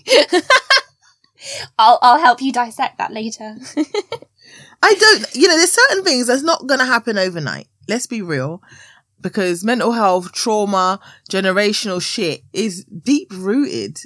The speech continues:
Speaker 1: Yeah.
Speaker 2: deep seated, and there's a lot of misconceptions that we have to address. And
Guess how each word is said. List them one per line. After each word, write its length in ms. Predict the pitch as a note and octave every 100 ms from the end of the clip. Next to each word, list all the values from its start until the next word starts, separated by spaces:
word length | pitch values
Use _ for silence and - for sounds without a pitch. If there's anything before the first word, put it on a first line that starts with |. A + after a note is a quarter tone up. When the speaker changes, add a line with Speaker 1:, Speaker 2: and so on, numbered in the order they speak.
| _
Speaker 1:
Yeah. 160 | D#3 D#3+
Speaker 2:
deep 240 | C4+ C4
seated, 560 | D3 - C4 C4 G3 C#3+
and 140 | - G3
there's 240 | F#3 F#3
a 60 | F#3
lot 340 | F#3+ A3+ -
of 380 | - G3 E3+ - _ _ _ _ _ _ _ _ _ _ _ _ _ _ _
misconceptions 1300 | A3 A3+ - G#3 F#3+ A3+ - F3 C3+ C#3 F#3+ - - - - - _ _
that 320 | D3+ F#3 F3 - -
we 540 | F3 F#3 F3+ F3+ - -
have 300 | D#3 G3 -
to 140 | - -
address. 840 | D#3+ D#3+ D3 C3+ - - - - _ _
And 460 | E3 E3 D#3+ D#3+ D3+